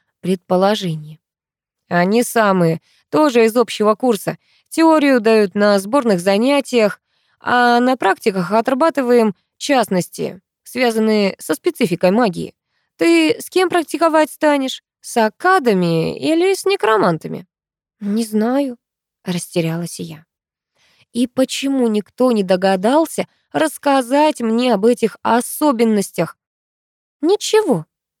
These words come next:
Основы регенерации в расписании значились только завтра. Ещё успею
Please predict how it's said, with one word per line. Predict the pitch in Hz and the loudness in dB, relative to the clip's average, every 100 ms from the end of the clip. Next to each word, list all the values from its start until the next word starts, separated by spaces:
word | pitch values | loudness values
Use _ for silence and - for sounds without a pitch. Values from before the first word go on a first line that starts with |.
| _ _ | _ _
Основы | 208 240 330 320 311 | -2 0 0 0 0
регенерации | 262 302 320 359 - - | 0 0 2 2 0 0
в | 208 | 2
расписании | 220 - - 233 214 214 | 0 -2 -4 0 0 0
значились | 202 320 - 214 196 | 0 -2 -2 -4 -2
только | 302 - 170 | -4 -2 -2
завтра. | 175 175 - 175 - _ _ | 0 -2 -4 -10 -10 _ _
Ещё | 277 277 - 269 | -2 -2 0 0
успею | 269 277 - 202 165 | 0 -4 -4 -4 -2